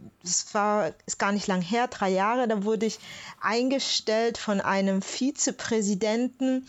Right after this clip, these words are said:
Und zwar hat er sich besonders gefreut, hat er dann seinen Kollegen erzählt, ich sei zu dem Vorstellungsgespräch gekommen im Minirock und hätte zwischen den Beinen einen Roller geklemmt gehabt und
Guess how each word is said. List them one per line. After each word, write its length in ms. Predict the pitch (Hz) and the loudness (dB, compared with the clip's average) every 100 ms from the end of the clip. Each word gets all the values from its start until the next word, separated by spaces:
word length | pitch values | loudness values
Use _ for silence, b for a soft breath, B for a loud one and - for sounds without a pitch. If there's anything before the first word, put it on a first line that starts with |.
| B B B B | B B B B
Und 220 | 214 202 | -2 0
zwar 680 | - - 196 196 220 247 262 B B | -2 0 0 2 2 0 -2 B B
hat 180 | 220 233 | -2 0
er 100 | 214 | 0
sich 200 | 208 - | 0 0
besonders 600 | 202 190 220 277 302 - | 0 2 2 2 0 -2
gefreut, 680 | 226 - 220 220 247 254 - - - 220 _ _ | -4 -2 0 2 2 0 -2 -4 -4 -12 _ _
hat 260 | - 233 - | -6 -6 -2
er 200 | 220 220 | 0 2
dann 160 | 214 208 | 2 2
seinen 240 | 208 208 | 2 0
Kollegen 480 | - 214 214 226 - | 0 0 2 0 -2
erzählt, 520 | - 196 - 220 233 | -2 -2 0 0 0
ich 120 | 208 - | 0 0
sei 280 | 202 202 | 0 0
zu 260 | 214 - 226 | 0 -2 0
dem 160 | 208 202 | 0 0
Vorstellungsgespräch 2250 | 220 233 - 247 247 233 - _ _ - - - - - _ _ _ 208 233 226 - 233 - | 0 0 0 0 0 0 -4 _ _ -20 -20 -20 -20 -20 _ _ _ -4 -2 -2 0 -2 0
gekommen 420 | 233 - 220 214 | -2 0 0 0
im 240 | 202 185 196 | 2 2 2
Minirock 920 | 277 311 269 233 240 254 - - 262 | 2 2 2 2 0 0 -2 -2 0
und 300 | 214 208 - | 0 -2 -2
hätte 280 | 233 233 | -2 -2
zwischen 480 | 208 - 233 - 214 | -2 0 0 2 2
den 240 | 202 196 185 | 2 2 2
Beinen 500 | 180 202 233 233 220 | 2 2 2 2 0
einen 380 | - 190 190 | 2 2 2
Roller 400 | 185 190 226 294 | 2 2 2 2
geklemmt 580 | 240 233 - 226 226 - | 0 -2 -2 0 0 -2
gehabt 400 | 226 220 233 - | -2 -2 -2 -6
und 300 | - 190 185 | -4 -2 -2